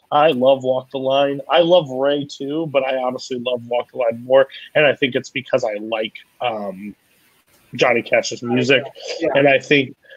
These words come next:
Speaker 1: I think it just overall that acting performance and Reese Witherspoon and, uh, and just you pretty much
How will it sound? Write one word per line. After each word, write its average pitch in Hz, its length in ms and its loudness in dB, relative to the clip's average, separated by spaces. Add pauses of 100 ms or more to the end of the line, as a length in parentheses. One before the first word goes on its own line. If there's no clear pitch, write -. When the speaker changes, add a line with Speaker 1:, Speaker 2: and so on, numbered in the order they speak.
(100)
Speaker 1:
I 131 60 -4
think 160 160 2
it 156 80 4
just 135 300 0
overall 131 560 4
that 120 160 -2
acting 135 340 -2
performance 127 480 -4
and 117 100 -10
Reese 127 220 -4
Witherspoon 135 560 0
and, 113 340 -12
uh, 120 200 4 (100)
and 135 100 2
just - 340 0 (600)
you 147 140 0 (140)
pretty 202 180 4
much 190 160 4